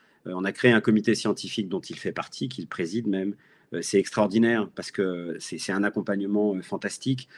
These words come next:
parce que rien n'est intuitif autour de ces maladies. Tout est contre-intuitif, j'allais même dire. Et en plus, il faut aborder les choses de manière holistique, de manière globale. On fait pas de la recherche en gériatrie,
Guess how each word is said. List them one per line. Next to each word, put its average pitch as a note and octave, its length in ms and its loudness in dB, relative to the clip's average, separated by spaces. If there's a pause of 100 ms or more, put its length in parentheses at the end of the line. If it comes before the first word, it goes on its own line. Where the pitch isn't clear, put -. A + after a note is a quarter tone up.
(140)
parce A2 160 -2
que C3 220 8 (180)
rien F3+ 580 8
n'est B2 340 4 (320)
intuitif - 720 2 (240)
autour G2 280 -6
de F2+ 80 -6
ces - 160 -8
maladies. D#2 420 -8
Tout B2+ 220 -2
est A#2+ 40 -2
contre-intuitif, G2+ 680 -4
j'allais D2+ 220 -8
même D2+ 180 -2
dire. - 220 -8 (420)
Et G#2+ 80 4
en A2 80 6
plus, D3 200 0
il - 20 -6
faut A#2+ 160 6
aborder A#2+ 340 6
les B2 80 6
choses C#3 260 0
de A#2+ 80 2
manière A2 360 2
holistique, A#2 440 -2
de G2+ 100 0
manière G#2 340 2
globale. G#2 420 0 (260)
On - 60 -2
fait C3 120 2
pas E3 120 6
de C3+ 80 4
la A2+ 80 4
recherche C3 600 0
en G2+ 120 0
gériatrie, A2 640 -2